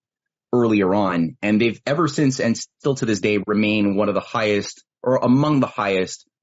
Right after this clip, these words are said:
of the family, the inner echelon families. And he made a point, he became, uh, he became prime minister for a sustained period after this quote, but he was,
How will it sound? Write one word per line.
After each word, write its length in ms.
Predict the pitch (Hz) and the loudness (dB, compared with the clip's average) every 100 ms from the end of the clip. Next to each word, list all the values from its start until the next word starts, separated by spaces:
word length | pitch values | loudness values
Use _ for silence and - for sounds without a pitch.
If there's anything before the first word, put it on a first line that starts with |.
| _ | _
of 200 | 110 104 | -2 -2
the 100 | 101 | -2
family, 540 | - 107 101 95 92 85 | -2 0 2 2 2 0
the 160 | 98 | 0
inner 180 | 107 101 | 0 0
echelon 360 | 90 - 90 82 | 0 -2 -2 -2
families. 480 | 135 123 82 78 | -2 0 0 -2
And 80 | 104 | -6
he 160 | 104 185 | -2 0
made 160 | 151 | 2
a 60 | 120 | 0
point, 380 | - 123 95 - | -2 0 0 -2
he 100 | 139 | -2
became, 360 | 127 139 113 - - | -2 0 -2 -2 -2
uh, 140 | - - _ - - - - _ | -2 -2 _ -20 -20 -20 -20 _
he 100 | 180 | -2
became 280 | 190 226 175 | 0 0 -2
prime 240 | - 131 | 0 2
minister 320 | 120 131 107 | 2 2 -2
for 140 | - 110 | -2 -2
a 80 | 95 | -2
sustained 420 | - - 120 95 | -4 -2 -2 0
period 400 | 120 101 82 87 | 0 0 2 0
after 280 | 107 120 101 | -2 -6 -4
this 180 | 90 | -4
quote, 380 | - - 117 90 | -4 -2 0 0
but 100 | 98 | -2
he 80 | 107 | -2
was, 140 | 101 | -4